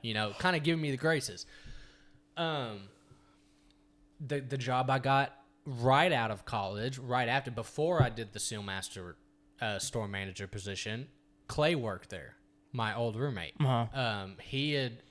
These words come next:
Speaker 1: quit D B U's 'cause we, we both, we knew each other obviously from landscaping at D B U, and then we were roommates after that.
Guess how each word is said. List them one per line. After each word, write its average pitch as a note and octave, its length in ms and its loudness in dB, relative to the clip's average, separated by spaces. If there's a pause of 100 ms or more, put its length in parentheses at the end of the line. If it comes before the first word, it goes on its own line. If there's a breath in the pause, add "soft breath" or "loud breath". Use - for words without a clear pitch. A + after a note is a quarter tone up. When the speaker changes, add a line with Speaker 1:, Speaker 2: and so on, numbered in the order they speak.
(140)
Speaker 1:
quit C#3+ 440 -2
D C3+ 160 -2
B B2 100 -4
U's A2+ 540 -4
'cause C3+ 180 -4
we, D#3 180 0
we D3 220 0
both, C#3+ 360 6
we C#3 280 -2
knew C3 300 -2
each B2 260 -6
other A2+ 240 0
obviously A2 460 -2
from G2+ 480 -8 (160)
landscaping G#2+ 640 -6
at G2 80 -10
D G2+ 120 -8
B F#2+ 120 -8
U, G#2+ 360 -2 (300 soft breath)
and G#2+ 100 -6
then G2+ 120 -4
we G#2 120 0
were G2 120 -2
roommates G2+ 420 -4
after G2 220 -6
that. F#2+ 340 -6